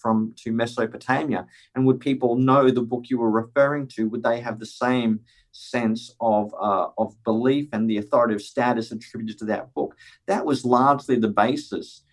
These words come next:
in which, um, certain books were decided to be in and certain books were to be decided to, to be, you know, out of bounds. It was more about a developing consensus than a kind of top-down imposition.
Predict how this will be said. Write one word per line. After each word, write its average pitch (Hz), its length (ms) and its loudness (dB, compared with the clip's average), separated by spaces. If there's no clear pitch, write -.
in 123 220 0
which, 120 420 -4
um, 104 400 -2
certain 135 400 0
books 123 340 0
were 117 120 2
decided 113 560 0
to 107 100 -16
be 104 340 -2
in 117 120 0
and 110 120 0
certain 113 320 -6
books 113 300 -4
were 104 180 0
to - 160 -14
be 110 120 -2
decided 101 460 -2
to, 104 260 -2
to - 220 -14
be, 98 240 -10
you - 80 -16
know, 92 180 -10
out 110 200 2
of 98 120 -2
bounds. 113 420 0
It 123 60 -12
was 123 120 -10
more 180 200 -2
about 131 220 4
a 117 120 2
developing 135 640 2
consensus 110 920 -2
than 113 100 -4
a 110 40 -2
kind 110 220 -2
of 104 120 -4
top-down 113 760 0
imposition. 104 560 -8